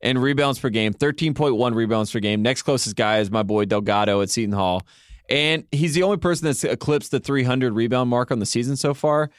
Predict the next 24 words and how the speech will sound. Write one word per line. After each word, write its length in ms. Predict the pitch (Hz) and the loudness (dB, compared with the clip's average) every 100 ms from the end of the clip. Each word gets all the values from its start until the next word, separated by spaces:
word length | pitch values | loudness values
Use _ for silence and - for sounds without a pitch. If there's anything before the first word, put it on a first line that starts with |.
| _ _ _ _ _ _ | _ _ _ _ _ _
He's 180 | - 170 | -4 0
a 60 | 151 | 2
six 280 | - 214 - | 2 0 2
seven 300 | 196 170 160 | 0 2 0
wing. 320 | 123 113 117 - _ _ _ - | 2 0 -2 -6 _ _ _ -4
He 120 | 147 | -2
can 160 | 156 | 0
play, 460 | 127 160 156 147 135 | 0 2 4 2 0
you 80 | 151 | 0
talk 80 | 208 | 0
about 220 | 196 147 | 2 0
pos-, 240 | 143 110 | 0 -2
positionless 580 | - 131 127 147 151 113 | -4 -2 -2 0 -2 0
basketball, 440 | 120 120 - 143 135 | 0 0 0 0 0
and 100 | 120 | 0
people, 280 | 135 131 | 0 0
everyone 300 | 107 160 175 | 0 2 2
wants 160 | 160 151 | 0 -2
to 80 | 143 | -2
find 180 | 143 135 | 0 0
their 60 | |
next 240 | 123 120 - | 0 0 0
Draymond 380 | 123 123 117 | 0 0 0
Green. 320 | 107 120 131 | 0 -2 -2